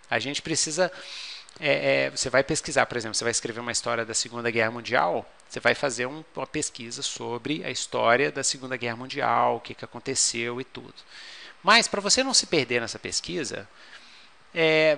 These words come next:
veja exatamente o que que você vai precisar. Normalmente eu faço a pesquisa, começo a escrever a história e depois eu volto, é, quando eu preciso de alguma coisa e vou lá e pesquiso. É exatamente aquilo que eu tô precisando. Ah, eu preciso saber como é que funciona tanque na Segunda Guerra Mundial. Aí você vai lá e pesquisa. Senão,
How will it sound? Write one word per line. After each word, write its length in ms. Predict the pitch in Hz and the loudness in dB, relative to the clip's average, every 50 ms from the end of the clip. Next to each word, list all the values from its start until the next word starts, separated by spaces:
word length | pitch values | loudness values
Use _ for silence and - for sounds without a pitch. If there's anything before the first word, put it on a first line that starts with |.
| 143 143 | 2 -4
veja 720 | - - 196 226 262 269 196 - 123 123 113 113 - - | 0 4 6 8 8 6 6 4 0 0 0 0 -4 -6
exatamente 640 | - 151 - - 208 220 - 240 214 196 208 226 - | -4 -2 4 4 4 4 4 2 0 0 -2 -4 -4
o 40 | - | -2
que 100 | - 233 | -4 -2
que 80 | - - | 0 0
você 100 | - 233 | 0 0
vai 200 | 214 240 233 - | 0 0 0 0
precisar. 680 | - 233 208 - 254 233 180 170 147 143 147 - - - - - - - - - - | 0 0 0 0 -2 -2 0 0 0 0 0 -4 -10 -20 -20 -20 -20 -20 -20 -10 -6
Normalmente 540 | 185 185 185 196 185 175 196 226 240 - - | -4 0 2 2 4 4 4 4 4 4 2
eu 60 | 175 - | -2 0
faço 320 | - - 151 139 - - | 4 6 6 6 6 2
a 40 | - | -2
pesquisa, 540 | - 175 165 - - - 214 233 247 208 233 | -2 0 0 0 -2 -2 -4 -4 -4 -4 -4
começo 420 | - - 196 170 160 151 151 - | -2 -2 0 0 0 -2 -2 -2
a 40 | 147 | -4
escrever 260 | - - 156 143 156 | -4 -6 -6 -6 -4
a 40 | 160 | -4
história 460 | 156 - - - 190 202 208 208 214 | -4 -4 -2 0 2 4 4 4 4
e 60 | 220 | 2
depois 400 | 190 240 226 - 208 220 226 214 | 2 0 0 2 2 2 2 2
eu 80 | 247 247 | 0 0
volto, 540 | 202 185 208 196 208 233 240 - - - - - - - - - - - - - - - - - - - - - - - | 2 4 2 4 2 0 -4 -8 -12 -14 -16 -20 -20 -20 -20 -20 -20 -20 -20 -20 -20 -20 -20 -20 -20 -20 -20 -20 -18 -8
é, 300 | - 170 180 180 180 170 | 2 6 8 10 10 8
quando 240 | - - 160 165 165 | 6 4 2 2 2
eu 80 | 175 165 | 2 0
preciso 360 | - 151 147 - 156 156 147 | 0 0 0 0 0 0 -2
de 80 | 139 | 2
alguma 300 | 165 151 - 147 143 160 | 0 0 0 0 -4 -4
coisa 580 | 180 - - 170 170 185 202 208 254 269 277 247 240 | -4 -2 0 2 2 2 2 2 0 0 -2 -4 -8
e 160 | 220 190 202 | -8 -8 -8
vou 260 | 196 180 175 185 190 | -4 0 2 4 6
lá 160 | 185 170 170 | 8 8 6
e 60 | 180 185 | 6 4
pesquiso. 480 | - 214 220 - - - 143 131 - - - - 190 175 | 0 -2 -2 -2 -2 -4 -6 -8 -10 -16 -18 -16 -14 -10
É 340 | 160 151 147 143 143 - - | -6 -4 -2 -2 -2 -2 -4
exatamente 800 | 139 143 123 - 156 160 165 - 196 180 151 151 156 170 - - | -4 2 6 8 8 8 8 6 4 4 4 2 -2 0 0 -2
aquilo 240 | - - - 175 170 | -2 -2 -4 -6 -4
que 60 | - | -4
eu 60 | 190 | -6
tô 100 | - 185 | -6 -4
precisando. 500 | 175 - 180 - 233 226 185 160 143 123 | -4 -2 -2 -2 -2 2 4 4 4 6
Ah, 120 | 143 151 143 | 6 6 6
eu 60 | 127 | 6
preciso 280 | - 135 123 - 151 143 | 2 2 0 2 2 2
saber 300 | - - 135 120 139 147 | 2 2 2 0 0 -2
como 100 | 147 160 | -2 -2
é 60 | 156 | -6
que 60 | - | -6
funciona 400 | - 185 160 - - 156 156 160 | -6 -6 -6 -4 -4 -2 -2 -2
tanque 560 | - - - - 147 147 151 151 135 - 123 113 | -2 0 2 4 4 4 4 0 0 -2 -4 -4
na 100 | 113 110 | -4 -4
Segunda 260 | - 113 117 117 120 110 | -6 -8 -6 -8 -4 -2
Guerra 140 | 110 110 | -2 -2
Mundial. 240 | 110 104 101 101 101 - | -4 -4 -4 -2 4 6
Aí 260 | 107 104 107 127 139 | 6 6 6 2 -2
você 140 | - - 175 | -4 -2 2
vai 200 | 170 175 170 160 | 4 6 6 8
lá 160 | 147 139 143 | 8 8 6
e 60 | 151 | 6
pesquisa. 420 | - - - - - - 120 117 | 2 -2 -2 -2 -4 -4 -8 -6
Senão, 440 | 120 - - 170 165 175 208 247 240 | -4 -4 -2 0 0 0 0 -2 -6